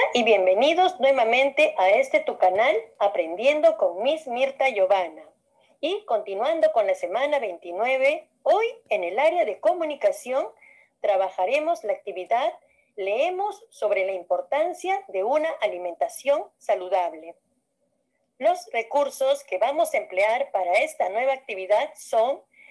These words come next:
el portafolio con los trabajos realizados anteriormente, tu cuaderno u hojas de reuso, lápiz o lapicero.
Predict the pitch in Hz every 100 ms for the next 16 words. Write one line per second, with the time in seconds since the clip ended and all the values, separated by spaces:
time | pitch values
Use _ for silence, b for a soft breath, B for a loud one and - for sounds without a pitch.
0 | B - 190 208 208 190 175 269 320 349
1 | 403 403 208 185 - 180 226 262 311 302
2 | 208 185 - 269 285 320 214 - 196 233
3 | 254 262 320 320 320 285 427 _ _ _
4 | _ B B - - 214 190 254 330 349
5 | 381 - 190 254 285 302 247 185 180 277
6 | 302 294 320 - _ - 247 330 - 392
7 | 415 - 190 190 269 320 330 - 233 185
8 | 170 165